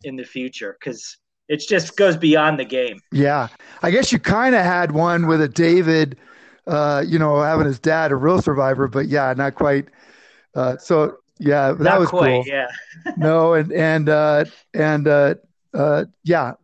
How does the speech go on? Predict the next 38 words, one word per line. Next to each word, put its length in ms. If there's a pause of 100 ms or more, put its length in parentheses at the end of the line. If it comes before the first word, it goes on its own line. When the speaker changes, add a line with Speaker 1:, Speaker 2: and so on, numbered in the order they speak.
Speaker 2:
And, 280
um, 380 (520)
so 300 (240)
part 280
of 80
it, 280 (380)
and 100
it 80
could 140
have 80
been 180 (280)
a 80
little 260
bit 140
of 80
my 120
downfall. 920
Bryce 380
did 180
a 40
really 200
good 160
job. 380
I 40
mean, 140
he, 320
he 100
didn't, 320 (120)
I 140
didn't 200
know 220
things. 480 (640)
Um, 540 (340)
but 360 (580)
I 160
was 220
able 480
to, 600